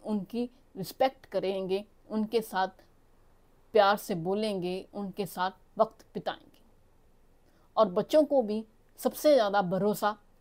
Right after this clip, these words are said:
अपने माँ बाप पर होता है कि यही हैं हमारे अपने, जो हमारे दुख सुख में हमारे साथ होते हैं, हमारे हर मुश्किल में हमारे साथ होते हैं और हमें इनका पूरा ख्याल रखना चाहिए,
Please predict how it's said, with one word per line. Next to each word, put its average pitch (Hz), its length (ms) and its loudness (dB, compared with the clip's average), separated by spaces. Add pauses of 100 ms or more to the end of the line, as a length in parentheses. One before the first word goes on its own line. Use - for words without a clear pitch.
अपने 254 360 2 (400)
माँ 208 220 2
बाप 196 300 2
पर 196 80 6
होता 185 360 -2
है 180 160 -2 (320)
कि 254 60 0
यही 240 380 4
हैं 208 280 -4 (380)
हमारे 196 320 2
अपने, 202 420 -6 (280)
जो 240 240 2 (360)
हमारे 196 360 0 (260)
दुख 269 240 2
सुख - 380 -6
में 202 260 -4 (100)
हमारे 190 400 0
साथ 214 400 0
होते 196 300 -10
हैं, 185 240 -6 (240)
हमारे 202 320 2
हर 202 220 2
मुश्किल 208 420 -6
में 208 220 -6 (220)
हमारे 202 320 0
साथ 233 400 -2
होते 185 320 -8
हैं 185 240 -6 (320)
और 208 240 2
हमें 196 300 -2 (340)
इनका 208 340 -4 (400)
पूरा 262 240 6
ख्याल 214 420 0
रखना 196 320 -4
चाहिए, 175 440 -4